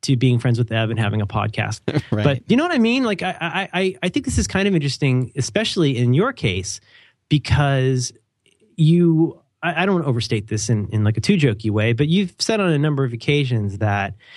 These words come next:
Speaker 1: you know, you wouldn't bring too much stuff to work. You
Speaker 2: Yeah.
Speaker 1: were always, <laughs> it sounds like you were, like, kind of always ready to walk if the situation called
Speaker 2: Exact-,
Speaker 1: for it.
Speaker 2: no, that's exactly right.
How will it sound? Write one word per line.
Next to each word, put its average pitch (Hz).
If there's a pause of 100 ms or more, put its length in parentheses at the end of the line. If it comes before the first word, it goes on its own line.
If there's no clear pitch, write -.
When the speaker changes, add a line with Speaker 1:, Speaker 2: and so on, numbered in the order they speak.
(160)
Speaker 1:
you 123
know, 104
you 101
wouldn't 156
bring 143
too 135
much 120
stuff 107
to 104
work. 135 (260)
You 143
Speaker 2:
Yeah. 143
Speaker 1:
were 147
always, -
<laughs> -
it 165
sounds 247
like 208
you 185
were, 156 (320)
like, 147 (260)
kind 190
of 151
always 165
ready 123 (340)
to 139
walk 113
if 123 (120)
the 123
situation 110
called 90
Speaker 2:
Exact-, 110
Speaker 1:
for -
it. -
Speaker 2:
no, 131
that's 107
exactly 104
right. 87